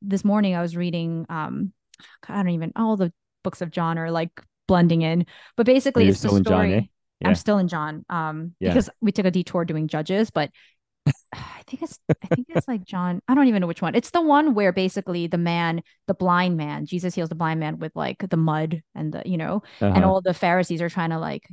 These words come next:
Speaker 1: get Jesus because he did it on the Sabbath.
Speaker 2: Yeah, yeah,
Speaker 1: And there's
Speaker 2: yeah.
Speaker 1: this interest, there's this, such an interesting part at the end where basically they're going through all the channels. Like, they interview his mom and his dad
Speaker 2: Mm-hmm.
Speaker 1: to be like, "Is this your son
Speaker 2: Yeah,
Speaker 1: who is
Speaker 2: yeah,
Speaker 1: born
Speaker 2: yeah,
Speaker 1: blind?"
Speaker 2: yeah, yeah.
Speaker 1: And then at the end, basically, it's so funny because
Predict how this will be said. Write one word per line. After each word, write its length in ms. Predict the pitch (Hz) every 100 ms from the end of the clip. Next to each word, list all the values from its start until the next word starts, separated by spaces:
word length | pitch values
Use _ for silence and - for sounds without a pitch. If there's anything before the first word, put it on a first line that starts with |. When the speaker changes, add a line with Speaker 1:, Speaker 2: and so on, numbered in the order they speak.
| -
Speaker 1:
get 160 | 170 156
Jesus 300 | 233 214 165
because 200 | - 165
he 80 | 160
did 120 | 160
it 80 | 160
on 100 | 160
the 60 |
Sabbath. 520 | - 180 196 165 175 - -
Speaker 2:
Yeah, 220 | 92 82
yeah, 160 | 80 80
Speaker 1:
And 80 | 233
there's 120 | 240
Speaker 2:
yeah. 40 |
Speaker 1:
this 140 | 254 -
interest, 360 | 302 - 480 -
there's 140 | 247
this, 100 | 269
such 200 | - -
an 100 | 359
interesting 440 | 233 240 294 254 214
part 280 | - 202
at 80 | 180
the 120 | 175 -
end 280 | 160 180 247
where 120 | 226
basically 420 | 208 254 277 214 185
they're 140 | 196
going 180 | 214 214
through 120 | 208
all 140 | 226 202
the 60 |
channels. 320 | 190 170 147 160
Like, 120 | 175
they 80 | 196
interview 400 | 220 233 208 202
his 180 | 180
mom 500 | 185 185 185 185 190 185
and 80 |
his 140 | 180 151
dad 300 | 92 185 160 147
Speaker 2:
Mm-hmm. 60 |
Speaker 1:
to 80 | 180
be 140 | 180
like, 200 | 175 175 -
"Is 180 | 330 254
this 200 | 311 269
your 160 | 285
son 300 | - 302 233
Speaker 2:
Yeah, 140 | 139 120
Speaker 1:
who 40 |
is 60 | 113
Speaker 2:
yeah, 180 | 107 98
Speaker 1:
born 100 | 95
Speaker 2:
yeah, 180 | 87
Speaker 1:
blind?" 160 | 87 90
Speaker 2:
yeah, 160 | 85 82 -
yeah. 180 | 90 87 -
Speaker 1:
And 100 | 247
then 120 | 262
at 80 | 247
the 160 | 226 -
end, 360 | 269 320 214 170
basically, 680 | 214 208 202 190 170 170 - _ _ _ _ _ _ -
it's 120 | -
so 100 | 277
funny 300 | - 285 277
because 380 | 208 214 269 202